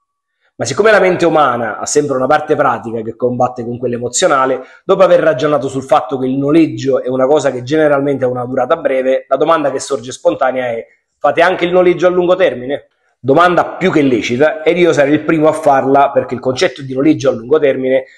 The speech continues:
ti dà l'idea di qualcosa di duraturo ma non di troppo impegnativo e definitivo. Purtroppo non è così, o meglio, molto spesso non è così. Ma partiamo dall'origine. Quando si parla di noleggio a lungo termine, in realtà si parla di quello che tecnicamente si chiama noleggio operativo.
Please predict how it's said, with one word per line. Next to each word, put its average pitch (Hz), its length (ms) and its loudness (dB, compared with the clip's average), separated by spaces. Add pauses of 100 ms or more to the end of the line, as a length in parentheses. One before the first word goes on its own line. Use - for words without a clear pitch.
(100)
ti 156 80 -2
dà 151 100 2
l'idea 156 240 2
di 135 80 -2
qualcosa 139 400 2
di 139 160 -4
duraturo 190 720 0
ma 139 140 0
non 151 160 2
di 147 80 0
troppo 143 260 -2
impegnativo 131 680 -2
e 123 40 -6
definitivo. 104 680 -14 (460)
Purtroppo 185 720 4
non 151 140 2
è 147 100 0
così, 110 400 -4
o 151 100 2
meglio, 110 380 -4
molto 170 340 0
spesso 135 440 0
non 123 140 -2
è 107 100 -8
così. - 280 -10 (360)
Ma 151 160 2
partiamo 170 320 2
dall'origine. 104 640 -2 (320)
Quando 143 180 0
si 143 80 -2
parla 220 220 6
di 180 100 0
noleggio 165 420 2
a 143 40 4
lungo 139 260 2
termine, 113 360 -2
in 147 60 4
realtà 160 440 2
si - 140 -6
parla 135 240 0
di 135 100 -6
quello 135 240 2
che 131 220 -6
tecnicamente 156 720 0
si 127 100 -8
chiama 127 240 0
noleggio 147 880 0
operativo. - 480 -8